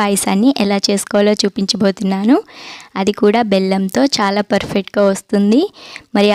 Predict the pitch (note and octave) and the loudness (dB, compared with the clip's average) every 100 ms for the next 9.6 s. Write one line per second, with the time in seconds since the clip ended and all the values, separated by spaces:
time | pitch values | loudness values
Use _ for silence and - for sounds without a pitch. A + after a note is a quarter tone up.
0 | G3 G#3+ - B3 A#3+ G#3+ G#3 G#3 G#3 - | 0 -2 2 2 4 2 2 0 0 0
1 | G3 G3 G#3 A3 A3 - G3 G3 G#3 F#3+ | 0 2 2 2 0 -2 -2 -2 0 0
2 | B3+ A3+ G3+ G3+ G3 - G3+ G3 G3 A3 | 0 -2 -4 -2 -4 -6 -4 -2 -2 -2
3 | - G3 G3 G3 A#3 F4 - - - A3+ | -2 -2 0 2 2 0 -6 -20 -20 -8
4 | A#3 A3 A3 A3 A#3 A#3+ - A3 G#3 G#3 | -2 2 4 4 4 2 0 -2 -2 -2
5 | G3+ - G#3 G3 G3 F#3+ F#3+ C#4 B3+ G#3 | -4 -2 0 0 0 -2 2 2 2 2
6 | G3+ G3+ G3+ G3+ G#3 G#3+ G3+ - G3 A#3 | 0 -2 -2 0 2 2 0 0 2 2
7 | D#4+ A#3 G#3 G3 G3 C4 F#4 B3 A3 G#3+ | 2 0 2 0 0 2 2 2 -2 -4
8 | G#3 - G3+ F#3+ - C#4+ B3+ G#3+ G3+ G3 | -4 0 2 2 2 4 6 4 2 0
9 | G3 - - F#3+ F#3 F#3 | -2 -2 -2 0 -2 -4